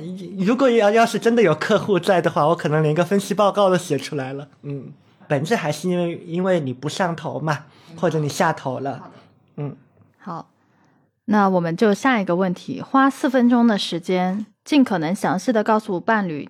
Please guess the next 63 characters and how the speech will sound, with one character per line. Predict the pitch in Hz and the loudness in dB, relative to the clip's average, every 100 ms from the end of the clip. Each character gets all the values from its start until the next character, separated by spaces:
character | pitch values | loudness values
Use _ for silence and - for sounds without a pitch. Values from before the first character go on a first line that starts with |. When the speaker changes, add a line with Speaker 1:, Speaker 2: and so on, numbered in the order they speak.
| _ | _
Speaker 2:
你 | 185 170 | -8 -6
人 | 160 160 | -6 -6
生 | 175 208 | -4 -4
的 | 202 | -4
经 | 180 185 185 | -4 -4 -4
历。 | 151 - _ _ - | -6 -10 _ _ -18
我 | 165 | -12
掐 | - 240 | -4 -2
个 | 233 | -2
表 | 196 143 | -4 -4
哈， | 160 151 | -4 -8
四 | - 240 | -4 -2
分 | 214 196 | 2 2
钟 | 190 175 | 4 2
哦。 | 165 139 - | 2 -2 -6
<laughs> | - - - _ _ _ _ _ _ _ _ | -18 -18 -18 _ _ _ _ _ _ _ _
好 | - | -12
了， | 170 | -8
开 | 220 | -6
始 | 220 185 | -6 -4
吧。 | 185 - _ _ _ _ _ _ _ _ | -6 -6 _ _ _ _ _ _ _ _
Speaker 1:
我 | 156 | -14
想 | - 143 | -10 -10
一 | 170 | -8
想 | 208 151 | -6 -6
啊， | 127 123 | -8 -12
应 | 151 | -10
该 | 175 185 180 | -8 -8 -8
怎 | - | -10
么 | 135 | -12
讲 | 151 131 123 | -8 -8 -8
呢？ | 135 135 - _ _ _ _ _ | -10 -12 -16 _ _ _ _ _
啊， | - | -4
我， | 175 180 | -2 -2
我 | 180 | -4
觉 | 180 | 0
得 | 240 | 0
情-， | 240 - 143 135 - - 156 | 0 -10 -6 -6 -8 -16 -18
情 | - 139 151 | -14 -12 -10
绪 | - 233 | -8 -4
方 | 185 170 | -4 -4
面 | 156 | -6
的 | 135 | -6
成 | 131 139 135 | -8 -10 -8
长 | 147 120 | -6 -6
好 | 131 | -6
像 | 139 | -8
刚 | 139 165 | -6 -8
才 | 156 | -8
已 | 139 | -10
经 | 147 | -10
都 | 147 | -10
讲 | 175 151 123 | -10 -10 -8
到 | 139 175 | -6 -4
了， | 151 123 | -4 -8
我 | |
觉 | 131 | -10
得 | 208 | -12
可 | 208 | -8
以 | 196 | -8
讲 | 143 123 | -6 -8
一 | |
点， | 151 151 135 | -8 -6 -8